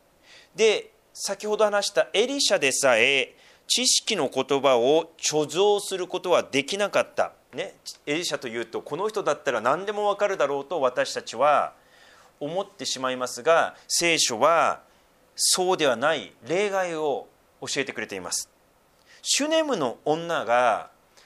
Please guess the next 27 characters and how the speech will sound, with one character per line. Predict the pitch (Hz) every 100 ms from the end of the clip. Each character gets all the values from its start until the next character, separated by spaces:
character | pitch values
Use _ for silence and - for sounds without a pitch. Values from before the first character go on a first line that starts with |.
| _ _ -
男 | 175 262 269
の | 269
子 | 214
が | 147
与 | 139 135
え |
ら | 127
れ | 117
ま |
し | 113
た。 | - 80 _ _ _ _ _ _ _ _ _ _
で、 | 147 170
そ | 175
の、 | 175 170 -
あ | 135
の、 | 135 127
彼 | - 233
女 | 254 240
が | 190
求 | 139 139
め | 160
た | 156
の | 131
で | 120
は | 113
な | 123
く、 | - 139 123 87